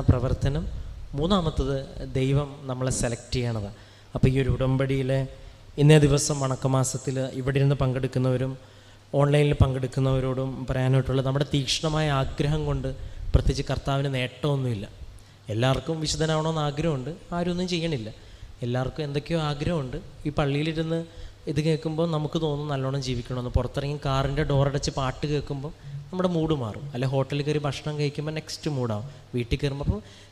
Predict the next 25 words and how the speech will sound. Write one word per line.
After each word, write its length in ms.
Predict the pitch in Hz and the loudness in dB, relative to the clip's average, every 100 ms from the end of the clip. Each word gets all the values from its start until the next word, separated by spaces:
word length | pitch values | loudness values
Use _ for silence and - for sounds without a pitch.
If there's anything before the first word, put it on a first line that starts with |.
| - | -4
സാഹചര്യം 460 | 143 143 165 190 196 175 | 2 2 4 4 4 2
മാറുന്നതിനനുസരിച്ച് 720 | 170 175 175 165 165 170 143 139 | 2 2 0 0 -2 0 2 2
ആഗ്രഹം 420 | 135 165 170 160 | 2 0 2 2
മാറാൻ 240 | 135 135 123 | 2 0 0
പാടില്ലല്ലോ. 360 | 123 110 104 113 151 | -2 -2 -4 -4 -4
ക്രിസ്തു 400 | - - - 170 151 | -4 -4 -2 0 2
എന്ന 140 | 147 156 - - - 139 135 | 0 -2 -8 -18 -16 -4 -4
ലക്ഷ്യം 340 | - - 151 139 | 0 0 0 0
വെച്ച് 160 | - 131 | -2 -2
നമുക്ക് 220 | 127 127 127 | -2 0 0
മുന്നോട്ട് 320 | 127 127 139 127 | -2 0 0 0
പോകുവാനായിട്ട് 640 | 127 127 123 123 110 131 - - - - 127 | -2 -2 -2 -2 -4 -6 -8 -16 -14 -6 -2
ഈ 20 | 131 127 131 143 | 0 0 -2 -4
വണക്കമാസ 540 | 123 123 135 135 131 - - | -4 -2 -2 0 0 -2 0
പ്രാർത്ഥനയും 580 | 127 123 - 135 135 135 131 - - - 127 | 0 0 -2 -2 -2 -4 -10 -20 -20 -6 0
നിയോഗങ്ങളും 600 | 131 135 131 135 135 135 143 147 135 | 4 4 4 4 2 0 -4 -8 -4
നമ്മുടെ 240 | 131 131 123 | 0 0 0
ജീവിതത്തിനൊരു 540 | 123 127 127 131 120 127 - | -2 -4 -2 -2 -2 -4 -4
പ്രധാന 280 | 117 127 127 123 | -2 -2 -2 -2
കാരണമാകട്ടെ 480 | 117 123 120 117 123 | -2 -2 -2 -2 -2
എന്ന് 100 | 120 | 0
പ്രാർത്ഥിക്കുന്നു. 440 | 120 - - 151 196 - - | -2 -6 -4 -4 -4 -12 -6
നമുക്കൊരു 280 | 156 156 135 | 4 4 6
നിമിഷം 220 | 135 - 123 | 2 2 2
എല്ലാവർക്കും 320 | 120 117 | 2 0